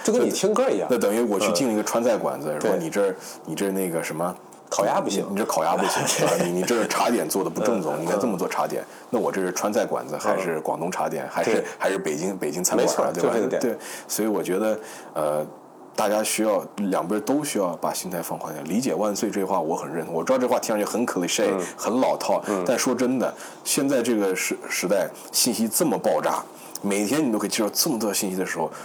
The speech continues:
Speaker 2: 如果你能适当的慢一点下来，去站在别人的角度去考虑一下，其实你会发现对自己来说也轻松很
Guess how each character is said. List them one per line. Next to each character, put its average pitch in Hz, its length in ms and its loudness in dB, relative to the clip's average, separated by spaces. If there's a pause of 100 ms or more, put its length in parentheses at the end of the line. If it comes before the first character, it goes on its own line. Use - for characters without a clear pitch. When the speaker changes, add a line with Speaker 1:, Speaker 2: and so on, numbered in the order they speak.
(120)
Speaker 2:
如 104 120 0
果 131 120 2
你 104 80 0
能 87 160 0
适 113 180 2
当 113 120 2
的 101 100 0
慢 107 280 0
一 92 60 -4
点 78 140 -6
下 78 180 -2
来， 67 180 -6 (220)
去 92 340 -2
站 101 160 0
在 92 80 0
别 85 140 -4
人 85 100 -2
的 95 60 0
角 73 120 -2
度 82 60 -4
去 85 120 -2
考 - 240 -2
虑 104 180 0
一 78 60 0
下， 69 200 -4 (240)
其 - 120 -4
实 104 80 0
你 92 100 0
会 90 60 -2
发 90 180 2
现 85 180 -2 (200)
对 110 120 2
自 120 160 2
己 104 60 2
来 - 160 0
说 87 120 -2
也 73 80 -2
轻 - 220 -4
松 78 120 -6
很 - 120 -10